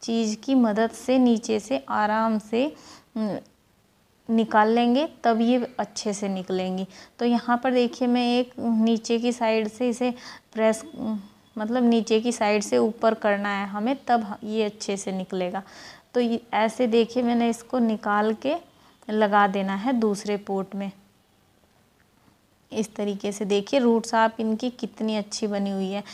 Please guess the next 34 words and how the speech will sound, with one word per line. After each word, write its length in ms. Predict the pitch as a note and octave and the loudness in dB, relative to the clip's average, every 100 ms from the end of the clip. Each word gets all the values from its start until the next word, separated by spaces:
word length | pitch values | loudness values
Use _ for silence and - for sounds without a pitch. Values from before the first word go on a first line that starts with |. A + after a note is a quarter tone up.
| - - - | -18 -14 -2
और 140 | A#3+ | -2
छोटे 360 | A#3 A#3+ A#3 B3+ | 2 0 2 2
प्लांट 360 | A#3+ A3+ A3+ | 2 2 2
होते 260 | A#3 A3 A#3 | -2 -4 -2
हैं 160 | A#3+ C4 | 2 4
इनके 340 | A#3 A#3+ A#3 | 2 2 -2
स्टेम 560 | - - G#3+ G#3+ A3 G#3+ | -2 -4 -4 -2 -2 0
भी 160 | B3+ | 0
काफ़ी 360 | C4 A#3 A3+ A#3+ | 0 -2 0 0
नाजुक 420 | G#3+ G#3 G#3+ A3+ | 0 0 -2 -4
नाजुक 400 | G#3+ G#3 G#3+ G#3+ | -2 -2 -2 -4
से 140 | - | -4
होते 320 | G#3 G3 - G#3+ | -4 -4 -6 -6
हैं, 240 | G#3+ C#4 - - - | -4 -4 -6 -18 -6
तो 80 | A#3+ | -4
रूट्स 640 | A3 A3 A3 - - - | 0 0 0 -4 -20 -20
का, 300 | - - A3 | -12 -4 0
इनकी 560 | A3+ A3 A3 A3+ A3+ A3+ | 0 0 0 -2 0 0
स्टेम 440 | - - G#3+ G#3+ | -2 -4 -2 -2
का 220 | G#3+ A3 A#3 | -2 2 4
डैमेज 380 | A3 G#3 G#3+ | 4 2 -2
होने 260 | G#3 G#3 G#3 | -4 -4 -2
का 140 | A3 | 0
डर 220 | A#3 G#3 G3+ | 2 2 2
रहता 380 | G#3 G3+ - | 0 -2 -2
है, 220 | G3+ A#3+ C4 | 0 0 0
इसलिए 320 | - A3+ A#3 | -2 0 2
हमें 320 | G3+ G#3 A3 | 0 -2 0
इन्हें 240 | A3 B3+ | 0 0
बहुत 380 | A#3 G3+ G#3 G3 | 0 -2 -4 -4
ही, 140 | C4+ D4+ - - - - | -6 -6 -12 -20 -18 -10
अ, 220 | A3+ A3 G3+ G#3 | -4 -4 -4 -4
धीरे 360 | G3 G#3 G#3 | 0 2 2
से 300 | G#3+ C4+ E4+ | 0 -2 -2